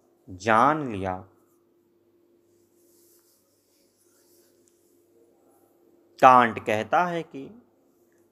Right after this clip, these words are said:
मैंने सत्ता की ओर से ध्यान हटाकर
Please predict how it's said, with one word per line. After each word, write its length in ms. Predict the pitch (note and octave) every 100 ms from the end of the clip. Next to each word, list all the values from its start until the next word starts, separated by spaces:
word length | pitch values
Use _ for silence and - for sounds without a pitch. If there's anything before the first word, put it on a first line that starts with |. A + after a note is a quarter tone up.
| -
मैंने 500 | G#2+ A#2 A2 G#2 B2 A#2+ - _ _ _ _ _ _ _ _ _ _ _ _ _ _ _ _ -
सत्ता 580 | F3+ - - - - -
की 280 | - A#2+ A2+
ओर 280 | C3+ C#3 -
से 220 | - - - _ _ _ _ _ _ _ _ _ _ _ _ _ _ _ _ -
ध्यान 560 | - G2 A2+ C3+ C#3 A#2+
हटाकर 680 | G2 G2 G2 A#2+ - C#3+